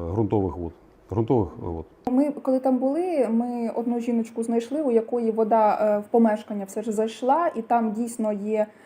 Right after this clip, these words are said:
Speaker 2: е, пошкодження, е, її будинку, і мешкати, я не знаю, чи там безпечно все-таки. Вона може звернутися у такому разі?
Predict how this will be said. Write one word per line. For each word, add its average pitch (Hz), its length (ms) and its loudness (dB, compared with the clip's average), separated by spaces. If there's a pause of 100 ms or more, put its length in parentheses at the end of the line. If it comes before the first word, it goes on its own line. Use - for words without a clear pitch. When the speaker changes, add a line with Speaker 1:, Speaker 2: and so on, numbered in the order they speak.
(160)
Speaker 2:
е, 214 100 4
пошкодження, 208 1080 0 (140)
е, 196 200 -8
її 208 260 -2
будинку, 262 720 0 (240)
і 214 260 -2
мешкати, 220 440 0
я 214 100 2
не 220 140 0
знаю, 208 280 -4
чи - 140 -16
там 208 180 -2
безпечно 202 500 -4
все-таки. - 440 -10 (240)
Вона 262 280 6
може 311 280 4
звернутися 254 580 0
у 226 140 -2
такому 226 400 2
разі? 180 360 -2